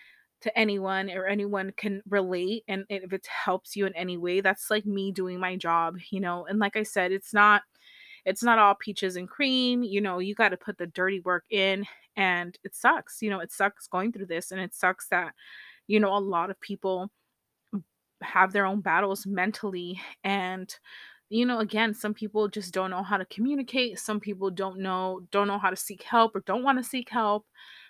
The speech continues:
Um, and y-, and, you know, like I said, everyone deals with it differently. You know, that's ev-, ev-, every individual is different, you know? Therapy might help.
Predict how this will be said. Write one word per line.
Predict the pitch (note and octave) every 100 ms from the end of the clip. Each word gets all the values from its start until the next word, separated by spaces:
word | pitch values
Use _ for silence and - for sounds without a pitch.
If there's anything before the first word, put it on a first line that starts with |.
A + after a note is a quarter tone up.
| _ -
Um, | G#3+ G3+ F#3+ F3+ E3+ G#3+ _ -
and | A#3+
y-, | A#3+ B3
and, | A#3
you | B3
know, |
like | A#3+ A#3+
I | B3
said, | - A#3
everyone | G3 A3+ A3+ A3
deals | G#3+ G3+ G3
with | G#3 F#3
it | F3
differently. | F#3 - F#3 F3 F3 F3+ -
You | G#3 G3
know, | F#3
that's | F#3 F3
ev-, | F#3+ F#3+
ev-, | F#3+ F3+
every | F#3 F#3 G#3+
individual | G3+ F#3+ F#3 G3 F#3
is | F3
different, | F#3 - G3 -
you | F#3+
know? | F#3 F#3+ - - - _
Therapy | G#3+ F#3+ G3 G#3
might | G3+ G3
help. | E3+ F#3 A#3